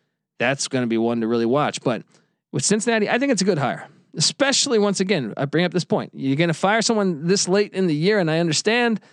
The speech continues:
you know, what I, I don't even remember what it, or, or know exactly how things went down at Cincinnati, but the fact that, uh, it's this late in the game, I mean, sure, I mentioned John Beilein for every, every job opening 'cause I thought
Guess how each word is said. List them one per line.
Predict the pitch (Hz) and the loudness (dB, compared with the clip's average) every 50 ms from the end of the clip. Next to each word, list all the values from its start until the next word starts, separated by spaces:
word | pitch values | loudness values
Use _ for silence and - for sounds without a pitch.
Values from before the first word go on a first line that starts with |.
| _ _ _ _ _ _ _ _ | _ _ _ _ _ _ _ _
you | - 180 | 0 0
know, | 170 160 156 147 143 | 2 2 2 2 2
what | 139 156 165 180 | 2 2 2 2
I, | 185 120 110 110 170 | 2 0 0 0 2
I | 185 | 2
don't | 190 196 196 196 | 2 2 2 2
even | 196 190 185 175 | 2 2 2 2
remember | 160 160 170 190 196 190 190 185 | 2 2 2 2 2 2 2 2
what | 170 175 185 190 | 4 4 2 2
it, | 175 151 | 0 0
or, | 143 147 135 131 131 - | 0 0 0 0 0 0
or | - 139 127 123 | 0 0 0 -2
know | 127 90 - 151 165 170 175 160 | -2 -2 0 0 2 2 2 0
exactly | 139 139 127 135 147 160 170 - 202 185 175 170 | -2 -2 -2 -2 0 0 0 0 0 2 2 2
how | 165 147 - - 175 170 | 0 -2 -2 -2 -2 -2
things | 170 - 190 175 156 151 | 0 0 0 0 0 0
went | 160 160 165 - - - 180 | 0 0 -2 -2 -6 -6 -4
down | - 151 143 151 165 185 196 190 - - _ _ _ _ _ _ | -2 0 0 2 2 2 0 -2 -4 -8 _ _ _ _ _ _
at | - 156 160 156 | -4 -2 -2 0
Cincinnati, | - 190 185 165 - 185 185 185 185 185 190 185 | 0 0 0 2 0 0 2 2 2 2 2 0
but | 170 160 165 151 139 127 - - - - _ _ _ _ _ _ _ | 0 2 0 0 0 0 -4 -8 -16 -20 _ _ _ _ _ _ _
the | - 143 131 | -2 -2 -2
fact | - - - 175 180 185 180 - - | 0 -2 0 0 0 0 -2 -2 -2
that, | 160 151 147 139 - _ - | 0 0 0 -2 -2 _ 0
uh, | 151 139 135 131 127 123 98 - - _ _ _ _ _ _ _ _ | 0 0 0 0 0 -2 -2 -6 -8 _ _ _ _ _ _ _ _
it's | - - 156 139 | -4 -4 -4 -2
this | - 156 170 175 165 - | -2 0 0 0 2 2
late | 170 170 170 - | 0 0 0 0
in | 156 | 0
the | 160 151 | -2 0
game, | 139 147 143 147 147 147 139 - - _ _ _ _ _ _ _ _ _ _ - | 2 2 2 2 2 0 -2 -4 -8 _ _ _ _ _ _ _ _ _ _ -2
I | 160 160 | 0 0
mean, | 160 156 | 0 0
sure, | 147 - - 170 165 170 170 175 175 160 - - _ - - | 0 0 2 2 2 4 4 2 2 0 -2 -6 _ -10 -4
I | 139 143 | -2 0
mentioned | 143 151 160 160 175 160 147 | 2 2 2 2 2 2 2
John | 160 165 160 160 151 | 2 2 2 2 2
Beilein | 165 160 156 156 156 143 | 2 2 2 2 0 0
for | - 147 | 0 0
every, | 131 151 156 147 147 156 151 143 - | 0 2 2 2 2 2 0 0 0
every | - 156 156 151 147 | -2 -2 0 0 0
job | 147 139 123 123 120 | 0 0 0 0 0
opening | 113 110 - 85 98 127 | -2 -2 -4 -6 -8 -6
'cause | - 135 | -4 -2
I | 131 127 | -4 0
thought | - - 147 135 - | 0 0 0 0 -2